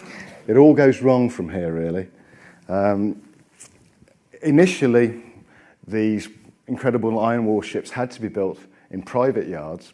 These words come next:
because the, uh, the Royal Dockyards simply didn't have the, the, the technological capability. However, by eighteen sixty-three, the first of these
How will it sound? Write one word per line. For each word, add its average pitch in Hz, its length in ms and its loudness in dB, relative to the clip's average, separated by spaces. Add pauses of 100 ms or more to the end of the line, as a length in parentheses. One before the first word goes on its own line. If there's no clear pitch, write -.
because 104 540 -8 (540)
the, 113 480 0 (1500)
uh, 131 120 -2
the 117 100 -6
Royal 139 220 4
Dockyards 120 320 -4
simply 127 220 -4
didn't 123 180 -4
have 123 140 -10
the, 127 180 -12
the, 120 220 -4
the 120 100 -10
technological 123 580 -10
capability. 139 800 -8 (520)
However, 139 320 2
by 120 220 2
eighteen 135 280 -2
sixty-three, 120 680 -2
the - 320 -14
first 123 580 -6
of 101 140 -6
these 107 360 0